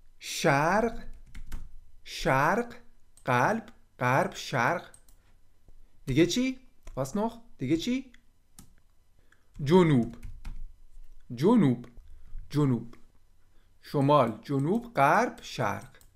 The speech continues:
خب. Wenn wir ein I addieren, شمالی،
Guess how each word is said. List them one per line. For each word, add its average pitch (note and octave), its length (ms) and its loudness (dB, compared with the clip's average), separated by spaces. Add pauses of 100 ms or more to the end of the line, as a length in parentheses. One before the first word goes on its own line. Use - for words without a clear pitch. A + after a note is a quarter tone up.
(1200)
خب. - 380 -6 (1160)
Wenn C3+ 240 2
wir C3 160 0
ein B2+ 300 -2
I C4+ 260 2
addieren, B2+ 460 0
شمالی، C#3 680 0